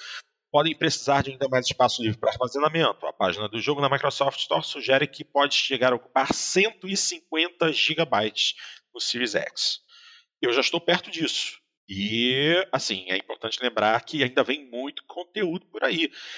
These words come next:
Isso foi só o início. Nós tivemos cinco, é, updates do mundo, é, cobrindo Estados Unidos, Japão, França, Holanda,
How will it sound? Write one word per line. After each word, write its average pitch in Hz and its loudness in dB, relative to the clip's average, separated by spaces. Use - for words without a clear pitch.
Isso 117 -2
foi 143 0
só 131 4
o 175 2
início. 151 -4
Nós 120 2
tivemos 135 2
cinco, 226 2
é, 131 2
updates 127 0
do 131 -2
mundo, 170 -6
é, 110 2
cobrindo 120 -6
Estados 120 2
Unidos, 214 0
Japão, 180 2
França, 175 2
Holanda, 180 0